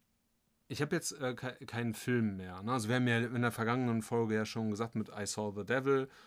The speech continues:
ne? Diese, diese Eastern-Sache, äh, wo ich ja jetzt so ein bisschen drin verstrickt bin oder worauf ich so Bock habe. Ich muss wirklich sagen,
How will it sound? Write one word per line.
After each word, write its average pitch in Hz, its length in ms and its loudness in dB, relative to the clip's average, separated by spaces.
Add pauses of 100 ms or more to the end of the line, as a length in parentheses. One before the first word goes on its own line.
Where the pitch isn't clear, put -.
(380)
ne? 117 280 2
Diese, 101 440 -6
diese 98 260 -12
Eastern-Sache, 107 1300 -4
äh, 101 40 -12
wo 104 80 -8
ich - 100 -14
ja 107 60 -4
jetzt 101 160 -8
so 104 60 -8
ein 104 60 -4
bisschen 101 480 -10
drin 107 200 -6
verstrickt - 440 -16
bin 110 160 -2
oder 104 180 -2
worauf 104 200 -6
ich - 40 -14
so 107 120 -10
Bock 107 260 -8
habe. 104 260 -2
Ich - 100 -6
muss 156 200 2
wirklich - 240 -2
sagen, 131 380 0